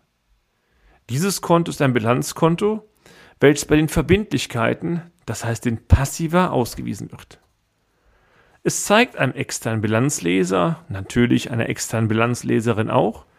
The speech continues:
dass ein Unternehmen Nettoabschlagsrechnungen von seinen Kunden erhalten hat. Hierfür mag bereits eine Leistung erbracht worden sein,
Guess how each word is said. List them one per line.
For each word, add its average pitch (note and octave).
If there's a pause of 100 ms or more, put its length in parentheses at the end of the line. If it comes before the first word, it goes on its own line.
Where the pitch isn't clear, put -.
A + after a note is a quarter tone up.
(500)
dass C3+
ein C#3+
Unternehmen C#3+
Nettoabschlagsrechnungen E3
von A#2
seinen A#2+
Kunden C#3
erhalten A#2
hat. E3+ (1200)
Hierfür C3+
mag A#2+
bereits A2
eine A#2
Leistung A#2
erbracht A2
worden A2
sein, B2+